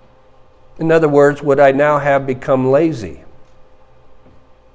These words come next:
in the spiritual things that God has for us? Now, tradition of men was not new. Jesus had a lot to say.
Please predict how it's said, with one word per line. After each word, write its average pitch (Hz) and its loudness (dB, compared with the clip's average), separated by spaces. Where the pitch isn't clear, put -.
in 135 -4
the 120 -2
spiritual 139 -2
things 123 -4
that 117 -8
God 113 -2
has 143 -4
for 90 -8
us? - -16
Now, 170 6
tradition 220 4
of 202 6
men 214 6
was 202 6
not 214 4
new. 214 0
Jesus 254 0
had 247 4
a 226 4
lot 214 4
to 165 -4
say. 220 0